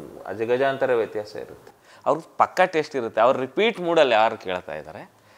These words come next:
Speaker 2: ಅದಂದ್ರೆ ಅದು ಕರೆಕ್ಟ್. ಅಂಥದ್ದಲ್ಲಿ ಅನೂಪ್ ಸರ್ದು ರಿಪೀಟ್ ಮೂಡ್ ಇರ್ತಾ ಇತ್ತು. ಇವ್ರು ನನಗೆ ಸರ್ ಎಷ್ಟು ಫ್ರೀಡಮ್ ಕೊಟ್ಟಿದ್ರು ಅಂದ್ರೆ, "ಈ ಜಾಗದಲ್ಲಿ ಇನ್‌ಸ್ಟ್ರುಮೆಂಟ್ ಹಾಕ್ಬೋದು, yes or no? ಆಪ್ಷನ್ ಇದು ಒನ್, ಟೂ, ತ್ರೀ, ಫೋರ್, ಫೈವ್,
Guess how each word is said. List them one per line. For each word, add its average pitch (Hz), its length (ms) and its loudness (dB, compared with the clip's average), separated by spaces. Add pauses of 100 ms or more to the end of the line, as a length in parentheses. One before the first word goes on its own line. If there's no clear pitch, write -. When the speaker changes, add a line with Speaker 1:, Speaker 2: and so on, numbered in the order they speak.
(180)
Speaker 2:
ಅದಂದ್ರೆ 127 880 0 (600)
ಅದು 123 140 4
ಕರೆಕ್ಟ್. 123 300 4
ಅಂಥದ್ದಲ್ಲಿ 170 580 -2
ಅನೂಪ್ 143 340 -4
ಸರ್ದು 123 640 -6 (160)
ರಿಪೀಟ್ 113 360 -10
ಮೂಡ್ 101 160 -10
ಇರ್ತಾ 87 240 -14
ಇತ್ತು. - 180 -20 (340)
ಇವ್ರು 120 260 -2
ನನಗೆ 127 380 -4
ಸರ್ 139 260 -2
ಎಷ್ಟು 107 840 -2
ಫ್ರೀಡಮ್ 113 360 -6
ಕೊಟ್ಟಿದ್ರು 95 380 -12
ಅಂದ್ರೆ, 85 380 -16 (920)
"ಈ 127 160 4
ಜಾಗದಲ್ಲಿ 139 400 2
ಇನ್‌ಸ್ಟ್ರುಮೆಂಟ್ 131 400 -6
ಹಾಕ್ಬೋದು, 104 480 -4
yes 151 360 2
or 123 80 -6
no? 113 140 4 (1400)
ಆಪ್ಷನ್ 151 380 2
ಇದು 147 240 0
ಒನ್, 143 240 2
ಟೂ, 151 160 2
ತ್ರೀ, 143 220 0
ಫೋರ್, 131 220 2
ಫೈವ್, 113 260 -2